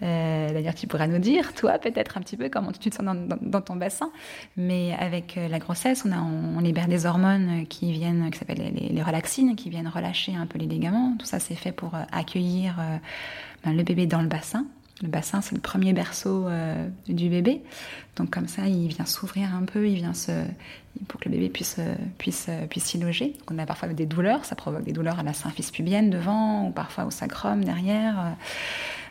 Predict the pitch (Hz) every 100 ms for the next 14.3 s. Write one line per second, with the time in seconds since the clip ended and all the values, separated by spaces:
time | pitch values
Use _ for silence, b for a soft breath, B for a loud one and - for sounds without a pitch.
0 | - 165 160 156 156 160 165 165 165 170
1 | 208 240 - 190 - - - - 170 208
2 | 196 185 180 180 - - - - - -
3 | - - 180 156 151 - 185 170 - -
4 | - 170 196 202 - - 185 170 165 170
5 | 185 196 180 170 160 156 160 160 160 -
6 | 180 233 B B B B B B B -
7 | 180 170 160 160 165 - 165 165 170 156
8 | 165 165 170 175 165 156 151 147 156 -
9 | B B B B - 170 - 196 190 -
10 | - 170 185 - 185 - 185 180 185 175
11 | 165 - 170 170 170 160 170 - 226 233
12 | 240 233 233 170 160 - 202 - 180 -
13 | 196 175 170 175 180 170 170 - 185 185
14 | - 170